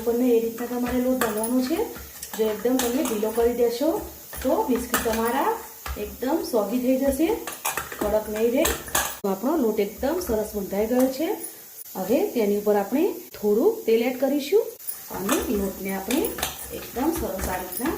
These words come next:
ચીકણો કરી લેવાનો છે. લોટ આપણો એકદમ સરસ ચીકણો કરી લીધો છે.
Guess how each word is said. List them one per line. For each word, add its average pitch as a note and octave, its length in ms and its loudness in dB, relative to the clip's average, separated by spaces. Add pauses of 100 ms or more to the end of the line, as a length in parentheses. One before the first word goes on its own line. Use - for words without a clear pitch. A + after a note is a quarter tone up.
(120)
ચીકણો A3+ 340 -4
કરી C4 220 4
લેવાનો C4+ 360 2
છે. E4+ 120 0 (760)
લોટ - 180 -4
આપણો G3+ 240 -4
એકદમ D4+ 280 0 (120)
સરસ G#3+ 320 -2 (480)
ચીકણો G#3 340 0
કરી A3 220 4
લીધો A3+ 180 6 (100)
છે. D#4+ 100 2